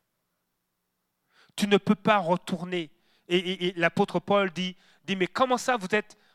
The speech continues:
retourné à, à des choses qui n'ont aucune valeur ? » C'est à la liberté que tu as été appelé.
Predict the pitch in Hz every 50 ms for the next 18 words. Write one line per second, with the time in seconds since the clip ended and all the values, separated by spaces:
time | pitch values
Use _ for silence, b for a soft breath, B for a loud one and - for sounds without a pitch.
0 | b - 135 156 220 208 - - 214 202 208 214 220 220 214 b b b b -
1 | 180 196 190 185 185 165 185 170 - - - 233 233 226 220 202 180 - - -
2 | 214 196 196 190 180 - - 226 202 160 190 180 175 175 160 135 - - _ _
3 | _ _ _ _ _ _ _ _ _ _ _ _ _ _ _ _ _ _ _ _
4 | _ _ _ _ _ _ _ _ _ _ _ _ _ _ _ _ _ _ _ _
5 | - - - 220 240 - - - 196 196 196 190 190 202 233 180 220 214 - -
6 | - - 240 220 - - 190 - - 175 170 165 151 - - 180 170 - - 156
7 | - - 170 160 139 113